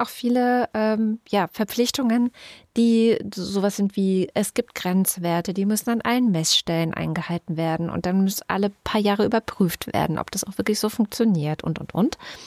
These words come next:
Und genau an diese, ähm, Verpflichtung hält sich die Bundesregierung anscheinend nicht. Und dann hat die D U H gesagt, ja gut,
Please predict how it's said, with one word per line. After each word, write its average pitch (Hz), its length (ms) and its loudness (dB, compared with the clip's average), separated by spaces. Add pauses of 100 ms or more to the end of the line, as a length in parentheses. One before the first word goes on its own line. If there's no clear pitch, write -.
(260)
Und 202 100 2
genau 190 380 2 (400)
an 170 160 2
diese, 240 640 2
ähm, 190 460 4
Verpflichtung 180 520 -2
hält 165 220 -2
sich 165 120 -4
die 160 100 -2
Bundesregierung - 720 -6
anscheinend - 460 -8
nicht. - 240 -8 (800)
Und 214 80 2
dann 208 120 6
hat 208 160 2
die 185 140 4
D 170 160 2
U 156 140 0
H 160 220 0
gesagt, 220 420 0
ja 233 40 2
gut, 214 160 -2